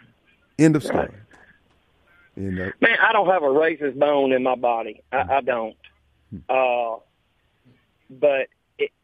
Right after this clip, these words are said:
Speaker 2: it's the same old song and dance. I, I have seen so many educated Christian black Americans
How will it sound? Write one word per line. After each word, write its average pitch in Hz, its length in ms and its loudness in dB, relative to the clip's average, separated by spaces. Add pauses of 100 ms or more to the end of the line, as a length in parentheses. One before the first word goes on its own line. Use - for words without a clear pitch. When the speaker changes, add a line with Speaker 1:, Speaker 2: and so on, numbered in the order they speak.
Speaker 2:
it's 180 280 -2
the 160 120 -10 (100)
same 170 240 -2
old 160 200 0
song 160 260 0
and 139 100 -6
dance. 143 320 -2
I, 175 280 0
I - 40 0
have 156 180 -4
seen 156 220 -8 (140)
so 165 160 0
many 156 480 -4 (1200)
educated 185 720 -2
Christian 175 640 -6
black 160 300 0
Americans 139 640 -4